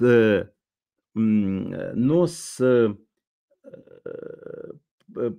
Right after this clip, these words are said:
при, э, щас, одну секунду, ищу слово. Но, э, нужно добавить к этому новые реалии. И только для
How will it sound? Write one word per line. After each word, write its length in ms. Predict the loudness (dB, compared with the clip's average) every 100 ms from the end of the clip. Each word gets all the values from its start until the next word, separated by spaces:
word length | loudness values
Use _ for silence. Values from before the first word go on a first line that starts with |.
| _
при, 500 | -6 -2 0 0 -2 -4
э, 260 | -4 -4 -6 -16 -20
щас, 320 | -6 -6 -6
одну 260 | -6 -4 -4
секунду, 340 | -4 -4 -2
ищу 240 | -6 -6 -8
слово. 520 | -4 -2 -2 -4 -10 _ _ _ _ _ _
Но, 580 | 2 4 4 2 0 -6 _ _ _ _ _ _ _ -14 -6
э, 200 | -4 -4 -10 _ _ _
нужно 1400 | -16 -12 -12 -12 -8 0 4 6 6 6 4 2 -2 -10 _ _ _ _ _
добавить 840 | -2 0 2 2 4 4 2 -2
к 100 | 2
этому 640 | 2 2 -4 -6 -6 -10 _ _ _ 0
новые 580 | 4 4 4 2 2 2
реалии. 800 | 0 0 0 0 -2 -4 -10 -16 _ _ _ _ _ _ _ _ _ -6
И 400 | -4 -2 -4 -8 _ _ _ _ _ _ _ _
только 720 | 2 4 2 -2 -12 -14 -14 -20
для 560 | -16 -10 -6 -6 -8